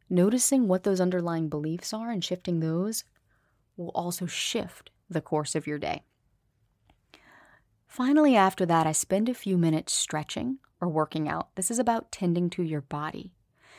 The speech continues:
If you work out first thing in the morning and you're already in the habit of doing that, continue to do that. Just move right into your daily workout. Maybe this is just ten minutes of stretching. If you don't have ten minutes, maybe it's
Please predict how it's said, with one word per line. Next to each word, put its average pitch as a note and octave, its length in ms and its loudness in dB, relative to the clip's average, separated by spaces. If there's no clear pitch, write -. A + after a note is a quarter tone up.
If F3+ 160 0
you G3 80 2
work F3 280 2
out B3+ 200 2
first B3+ 260 2
thing A3+ 140 4
in A3 80 6
the G#3 80 6
morning F#3+ 480 2
and E3+ 120 0
you're D3 160 -2
already F3 220 4
in G3+ 80 2
the G3+ 80 2
habit G3 240 4
of F3+ 140 0
doing G3 240 2
that, G3+ 260 0
continue G#3+ 560 0
to A3 80 4
do F#3+ 160 6
that. C#3 220 6
Just D#3+ 180 -2
move D#3+ 220 2
right F3 280 4
into A3 220 0
your G3 160 2
daily E3 240 2
workout. D#3 480 0
Maybe A3 260 4
this B3+ 200 2
is A#3+ 120 -4
just - 260 -2
ten G#3 320 2
minutes G3+ 260 2
of F3+ 80 -6
stretching. - 540 -4
If G3 120 0
you B3 80 8
don't D4+ 120 8
have D#4 120 6
ten C4+ 180 6
minutes, A#3 300 2
maybe F3+ 240 0
it's - 240 -6